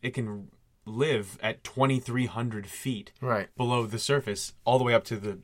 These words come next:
Speaker 1: the surface itself.
Speaker 2: And it seems like, um,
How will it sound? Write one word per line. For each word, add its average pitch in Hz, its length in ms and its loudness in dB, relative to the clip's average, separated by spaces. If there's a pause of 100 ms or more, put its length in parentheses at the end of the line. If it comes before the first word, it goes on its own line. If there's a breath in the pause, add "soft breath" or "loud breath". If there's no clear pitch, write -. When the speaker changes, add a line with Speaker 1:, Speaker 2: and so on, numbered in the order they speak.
Speaker 1:
the 113 320 -2
surface 107 440 -2
itself. 95 500 -6 (120)
Speaker 2:
And 156 120 6
it 165 120 4
seems 202 380 6
like, 180 240 8
um, 104 500 6